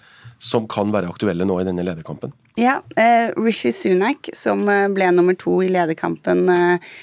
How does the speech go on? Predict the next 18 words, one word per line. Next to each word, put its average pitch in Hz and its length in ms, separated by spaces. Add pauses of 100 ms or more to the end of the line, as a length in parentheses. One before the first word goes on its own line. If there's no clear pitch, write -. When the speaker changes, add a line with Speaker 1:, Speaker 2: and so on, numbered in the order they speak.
(220)
Speaker 2:
mot - 240
Liz 180 240
Truss, 262 260
han 202 220
er 185 220
jo 180 100
tidligere 170 400
finansminister 170 640
i 196 120 (420)
Johnsons 170 400
regjering. 175 540 (540)
Han 240 300
har 208 320
jo 208 60
da 190 140
den 180 220
økonomiske 165 640
troverdigheten 170 760